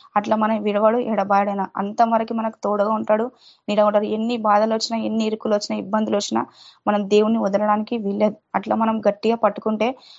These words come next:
ఆయన సర్వము అన్ని ఆయన చేస్తాడని నమ్ముతా, నమ్మాల మనం,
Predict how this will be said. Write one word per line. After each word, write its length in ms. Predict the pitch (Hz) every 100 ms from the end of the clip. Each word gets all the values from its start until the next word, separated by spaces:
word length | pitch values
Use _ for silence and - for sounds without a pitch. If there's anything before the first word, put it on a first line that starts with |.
| - 208
ఆయన 140 | 220
సర్వము 720 | 226 - 208 214 240 262 277 -
అన్ని 440 | 208 226 247 277
ఆయన 160 | 247 226
చేస్తాడని 640 | 226 214 226 226 240 226
నమ్ముతా, 500 | 196 208 226 233 220
నమ్మాల 460 | 202 202 220 247
మనం, 260 | 233 208